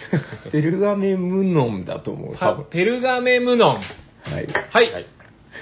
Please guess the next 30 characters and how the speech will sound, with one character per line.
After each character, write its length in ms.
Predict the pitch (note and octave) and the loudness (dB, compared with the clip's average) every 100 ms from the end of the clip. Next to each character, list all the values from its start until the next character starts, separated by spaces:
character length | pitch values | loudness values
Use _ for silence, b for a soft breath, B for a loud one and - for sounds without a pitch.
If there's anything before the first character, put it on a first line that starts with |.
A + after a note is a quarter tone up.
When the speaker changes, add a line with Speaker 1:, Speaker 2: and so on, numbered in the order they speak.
| - | 0
Speaker 2:
<laughs> 720 | E3 - - D3 - - - | 0 0 -6 -8 -8 -18 -2
と 40 | A#3+ | 2
い 40 | |
う 20 | |
こ 80 | G3 | 2
と 120 | G3 | 2
で、 120 | D3 | 0
こ 100 | B2+ | 0
れ、 240 | E4+ G4+ F4+ B B B B B B F#3 | 0 0 -2 B B B B B B 0
面 100 | B3 | 0
白 120 | C#4 | 2
か 100 | F#3 | 0
っ 60 | C#3+ | 0
た 80 | |
っ 80 | C3+ | -4
す 60 | A#2 | -6
ね。 280 | A#2 G#2+ D#3 | -8 -8 -8
六 300 | D#3+ G3 D#4 | -8 -4 -2
人 300 | D#4+ A#3 D#3+ | 0 0 0
で 60 | C3 | -2
や 100 | B2 | -4
っ 140 | - | -4
た 180 | C3+ B2+ | -4 -4
ん 40 | |
で 60 | B2+ | -6
す 40 | |
け 80 | - | -10
ど、 260 | C#3 G3 | -2 0
Speaker 1:
は 60 | |
い。 40 | C3 | -2